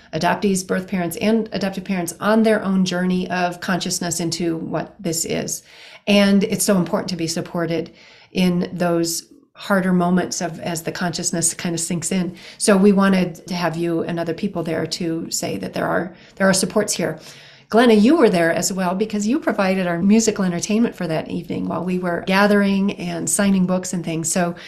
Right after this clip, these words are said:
I wanted to talk to you a little bit, Glenna, as a music educator. How do you see music being helpful in enabling students, adoptees, all people really, to access their full range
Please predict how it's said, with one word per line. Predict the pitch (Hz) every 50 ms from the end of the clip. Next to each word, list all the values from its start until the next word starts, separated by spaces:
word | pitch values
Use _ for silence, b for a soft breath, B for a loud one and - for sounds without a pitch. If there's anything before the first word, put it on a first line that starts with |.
| B B B B
I | 190
wanted | 214 262 330 370 -
to | 226
talk | 220 - 247 247 247
to | - 226
you | 202
a |
little | 185 202 202 208
bit, | 190 190 180 -
Glenna, | - 185 180 175 175 170 165 - -
as | - 185 180 170
a | 165
music | 175 190 220 240 220 190 180 185 -
educator. | 190 185 208 214 214 - 175 156 - - - - -
How | 190 - 285 -
do | - 349
you | 262 214 196 220 254 269
see | 262 - 285 269
music | 240 220 214 214 202 208 202 202
being | 208 196 185
helpful | 175 180 202 202 202 202 - 185 175
in | - - 185 180
enabling | 175 185 185 190 196 190 190 190 180 170
students, | - - - - 196 185 190 190 - - - - b b b b b b b -
adoptees, | 175 196 190 190 190 - 202 185 175 175 175 - - - - _ _ -
all | 226 269 269
people | 269 - 196 175 - 170 165 165
really, | 175 190 202 190 165 160 160 165 175
to | 180 - - - -
access | 202 214 208 - - 220 208 202 -
their | - 190 185 175
full | 175 - - 196 190 185 180
range | 175 170 175 170 175 175 170 -